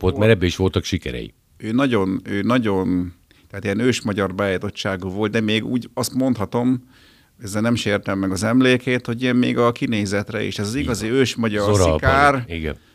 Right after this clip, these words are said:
Speaker 1: Szóval én, én gyerekként ugye,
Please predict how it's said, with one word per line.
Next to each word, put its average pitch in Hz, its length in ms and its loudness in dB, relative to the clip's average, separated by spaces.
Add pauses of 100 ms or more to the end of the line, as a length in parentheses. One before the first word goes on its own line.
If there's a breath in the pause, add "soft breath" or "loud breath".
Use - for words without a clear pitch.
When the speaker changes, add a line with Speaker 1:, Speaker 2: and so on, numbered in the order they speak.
(120 soft breath)
Speaker 1:
Szóval - 300 -4
én, 117 240 0
én 113 460 -2 (240)
gyerekként 113 600 2
ugye, 107 540 2